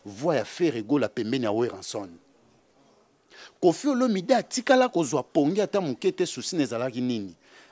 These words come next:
A récupéré Ferre Gola, abeta ata tour na kati ya quartier latin mpona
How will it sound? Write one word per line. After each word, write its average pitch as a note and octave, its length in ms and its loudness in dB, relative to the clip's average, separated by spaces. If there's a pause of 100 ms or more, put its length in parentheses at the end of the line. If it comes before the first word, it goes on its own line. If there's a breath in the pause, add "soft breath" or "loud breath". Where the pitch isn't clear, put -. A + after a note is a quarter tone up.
A F#3+ 140 -10
récupéré D3 500 -14
Ferre C#3+ 320 -6
Gola, B2 260 -6
abeta B2 300 -4
ata A#2 200 -12
tour D#3+ 320 -4
na G#2 100 -6
kati B2 260 -8
ya - 60 -10
quartier G#2+ 360 -10
latin G#2 280 -8
mpona A2 320 -8